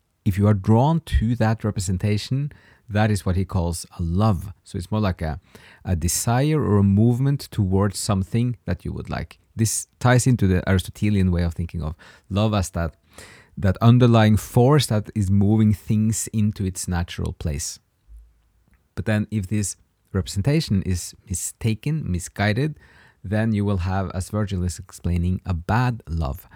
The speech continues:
Even if it feels good, because you, you can feel good and you can feel attracted to something, but it might be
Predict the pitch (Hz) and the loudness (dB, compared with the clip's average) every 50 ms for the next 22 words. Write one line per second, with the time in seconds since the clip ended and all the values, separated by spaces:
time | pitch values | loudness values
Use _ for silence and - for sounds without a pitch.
0 | - - _ - - - - - - _ _ - 120 113 110 113 117 104 - 101 | -20 -20 _ -20 -20 -20 -20 -20 -20 _ _ -2 -2 0 0 0 0 -2 -2 -4
1 | 90 - - - - 131 135 147 139 - - - 165 180 190 180 170 - _ _ | -8 -8 -8 -4 -2 0 0 0 -2 -4 0 2 2 4 4 2 0 -6 _ _
2 | _ _ _ _ _ _ _ _ _ _ _ _ _ _ _ _ 113 101 - 101 | _ _ _ _ _ _ _ _ _ _ _ _ _ _ _ _ -10 -6 -4 -4
3 | 92 - 98 95 90 - _ _ _ - - 110 - 107 98 - - 160 170 175 | -4 -2 -2 -2 -2 -4 _ _ _ -10 -8 -4 0 0 -2 0 2 2 2 2
4 | 147 139 143 131 123 127 120 104 - 104 - 123 120 123 117 - - 117 110 - | 2 0 0 0 0 0 0 0 0 -2 -2 -2 -2 -2 -4 -2 -4 -4 -4 -4
5 | 117 107 107 - 117 104 - 120 117 113 101 107 104 101 101 98 101 110 104 - | -4 -6 -4 -2 -4 -4 -4 -4 -4 -2 -2 -2 -4 -2 0 0 0 0 -2 -4
6 | _ - 98 98 101 98 | _ -6 -4 -2 -2 -4